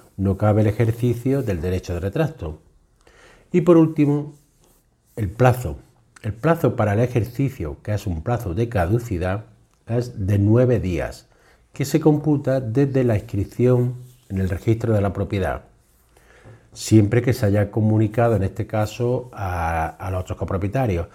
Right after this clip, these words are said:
sino desde que el co-, el comunero tuvo conocimiento de la venta. Pero no es, eh, un simple conocimiento de que se ha vendido, sino conocimiento suficiente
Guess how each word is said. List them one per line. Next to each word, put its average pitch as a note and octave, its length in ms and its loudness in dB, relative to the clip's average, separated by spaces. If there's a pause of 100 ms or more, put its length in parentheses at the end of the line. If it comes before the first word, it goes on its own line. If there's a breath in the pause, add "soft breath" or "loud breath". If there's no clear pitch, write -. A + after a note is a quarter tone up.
(340 loud breath)
sino D#3 600 4 (200)
desde C3 520 2
que B2+ 100 0
el G2+ 140 0
co-, G#2+ 280 -2
el G2+ 220 -2
comunero B2 800 2 (160)
tuvo B2 580 0
conocimiento G#2 800 0
de G2 80 0
la F#2 100 0
venta. F#2+ 480 -2 (480)
Pero A2 220 4
no D#3 200 6
es, C#3+ 480 0
eh, F#2+ 640 -4 (1120 soft breath)
un C#3 200 4
simple A#2 400 2
conocimiento G#2+ 600 2
de G2+ 120 -2
que G#2 120 -2
se - 180 -4
ha G2+ 60 -2
vendido, G2+ 560 -2 (160)
sino C3+ 600 0
conocimiento A#2 760 0
suficiente C3 1160 0